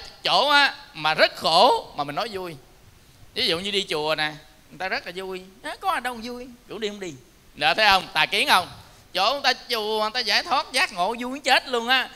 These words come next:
Người kêu đi, "Thôi, có ở đâu đi." À, nhưng mà chỗ đi nhậu á, thấy chưa? Rủ đi cái đi liền. À, thấy, thấy, mình thấy cả tà kiến mà mình nói nhỏ nhỏ chùa đi ra ngoài đón đường mình. À, do đó mình thấy không? Cái chỗ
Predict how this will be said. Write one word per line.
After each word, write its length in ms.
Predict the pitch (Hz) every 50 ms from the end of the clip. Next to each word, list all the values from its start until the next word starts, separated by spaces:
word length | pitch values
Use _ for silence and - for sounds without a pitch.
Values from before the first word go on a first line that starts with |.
| - -
Người 80 | - 160
kêu 160 | 170 240 240
đi, 180 | 247 240 254
"Thôi, 200 | 233 277 277 277
có 140 | - 294 330
ở 60 | 311
đâu 200 | 247 226 233 226
đi." 240 | 214 226 247 254 226 220 - - - - - _ -
À, 400 | 135 151 175 185 180 175 165 165 180
nhưng 180 | 226 226 220
mà 60 | 190
chỗ 160 | 175 - 180 240
đi 120 | 277 247
nhậu 380 | 202 180 165 180 202 220 233 240
á, 280 | 247 254 240 220 - - - - - - - - - - - _ _ - - -
thấy 140 | 143 190 226
chưa? 280 | 226 220 214 220 202 180 156 139 131
Rủ 200 | - 202 254 320
đi 240 | 277 254 233 226 208
cái 120 | 214 277
đi 100 | 262 220
liền. 280 | 208 190 165 143 139 135 - - - - - - - - - - 139
À, 420 | 156 170 175 175 165 156 139 135 127
thấy, 140 | 160 196 196 - 175 -
thấy, 100 | 190 175
mình 120 | 160 160
thấy 120 | 151 202 214
cả 180 | - 147 131 - - - -
tà 100 | 135 127
kiến 200 | - 170 196 240
mà 60 | 208
mình 100 | 151 139
nói 100 | 160 208
nhỏ 140 | 185 131 135
nhỏ 220 | - 147 131 170 202 170
chùa 160 | 147 135 143
đi 120 | 160 165
ra 60 | 156 160
ngoài 200 | 160 143 135 151
đón 160 | 180 208 214
đường 180 | 160 139 127
mình. 100 | 131 127 120 - - - - - - - - _ - - - - - - - - - - - - - - -
À, 320 | 160 190 196 190 180 170 160
do 300 | 156 160 208 233 220 214
đó 160 | 220 240 277
mình 120 | 277 196
thấy 140 | 240 226 277
không? 140 | 254 214 202 - - - - - - - _
Cái 100 | - -
chỗ 280 | - - 175 208 277